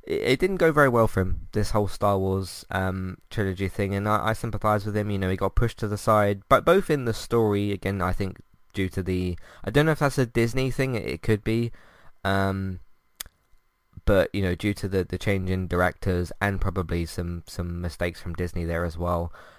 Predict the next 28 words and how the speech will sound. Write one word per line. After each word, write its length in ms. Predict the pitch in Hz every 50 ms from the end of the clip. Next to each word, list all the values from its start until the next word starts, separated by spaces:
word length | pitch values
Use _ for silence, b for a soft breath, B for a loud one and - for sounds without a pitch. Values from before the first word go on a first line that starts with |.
| B B - -
um, 300 | 87 87 85 85 82 82 -
about 280 | - - 87 85 80
him 120 | 90 90 92
having 260 | 90 85 - 85 87
a 40 | 87
story 360 | - - 120 117 113 113 110
change, 580 | - - 113 110 107 107 104 110 110 107 - -
and 120 | 92 90 90
then 140 | 87 87 87
him 140 | 90 90
being, 320 | 90 98 95 92 90 87 -
being 180 | - 95 92 90
pushed 260 | - - 92 - -
to 80 | - 87
the 80 | 87
side 320 | - - 92 90 90 87 90
on 180 | 85 85 85
the, 240 | 85 85 82 85 85
uh, 240 | 85 85 85 82 82
poster 340 | - - 92 87 - - 87
for 120 | - -
China. 500 | - - 123 120 120 120 117 117 120 117 B B B B B B
And 120 | 110 113
China's 300 | 185 196 220 214 175 151
a 60 | 143
huge, 360 | - - - 170 170 151 -
huge 420 | - - - - 180 170 147 - -
market 420 | 127 131 139 135 - 107 90 -